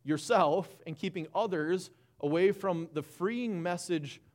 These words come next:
of Christ. If he can keep you away from that, if he can keep you away from the truth of freedom in Christ, Satan is served. Because what Satan ultimately wants to do is he wants to keep you in chains.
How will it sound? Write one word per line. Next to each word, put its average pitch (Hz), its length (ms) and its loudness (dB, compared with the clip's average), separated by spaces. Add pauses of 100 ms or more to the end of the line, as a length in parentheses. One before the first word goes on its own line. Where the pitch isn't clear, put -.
(100)
of 120 140 -14
Christ. 120 680 -6
If 143 180 -10
he 220 80 -4
can 254 160 -4
keep 262 220 -4
you 262 80 -4
away 233 180 6
from 220 180 -2
that, 143 360 -4 (880)
if 127 100 -10
he 190 80 -4
can 240 200 -8
keep - 240 -6
you 240 100 -2
away 196 220 6
from 196 340 -4
the 151 80 -4
truth - 460 -6
of 160 100 -2
freedom 160 300 -4
in 135 80 -6
Christ, 131 600 -4 (480)
Satan 190 540 0
is 156 400 -6 (280)
served. 143 460 -4 (920)
Because 190 260 4
what 190 140 2
Satan 254 340 2
ultimately 240 460 -2
wants 196 300 2
to 190 60 -8
do 151 280 0
is 170 100 -2
he 175 80 -4
wants 160 240 -4
to 147 80 -18
keep 196 200 -10
you 240 100 -6
in 220 80 -2
chains. 120 640 -8